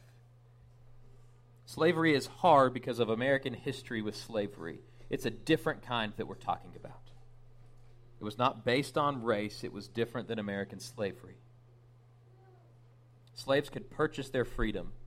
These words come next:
in Corinth and in other Roman towns. And Paul says, if you can purchase your freedom, absolutely go do so. The struggle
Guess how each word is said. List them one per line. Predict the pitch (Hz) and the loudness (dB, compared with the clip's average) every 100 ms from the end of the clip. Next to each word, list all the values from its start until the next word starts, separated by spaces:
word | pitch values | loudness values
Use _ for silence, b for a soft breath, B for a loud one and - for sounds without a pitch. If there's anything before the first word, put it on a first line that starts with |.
| - - | -16 -12
in | 104 98 | -8 -8
Corinth | - 113 101 98 - | -8 -4 -4 -4 -8
and | 101 98 | -8 -6
in | 98 | -4
other | 98 98 | -4 -4
Roman | 90 98 95 92 | -2 -4 -4 -10
towns. | 95 90 87 | -12 -14 -14
And | 95 | -14
Paul | - 123 | -2 -2
says, | - 156 95 | 2 0 0
if | 95 | -2
you | 110 | -12
can | - | -12
purchase | 95 113 113 - | -6 -6 -6 -10
your | 113 | -8
freedom, | 120 107 95 | -4 -4 -4
absolutely | 117 113 - 120 - | -4 -4 -4 -10 -8
go | - 110 - | -4 -4 -2
do | 110 | -2
so. | 135 - - - - - - - - - - - - - - - - - - - - - - - - - - - - - - - - - - - | -2 -6 -14 -20 -20 -20 -20 -20 -20 -20 -20 -20 -20 -20 -20 -20 -20 -20 -20 -20 -20 -20 -20 -20 -20 -20 -20 -20 -20 -20 -20 -20 -20 -20 -20 -10
The | |
struggle | 117 - 151 147 120 107 | -10 0 4 4 4 -2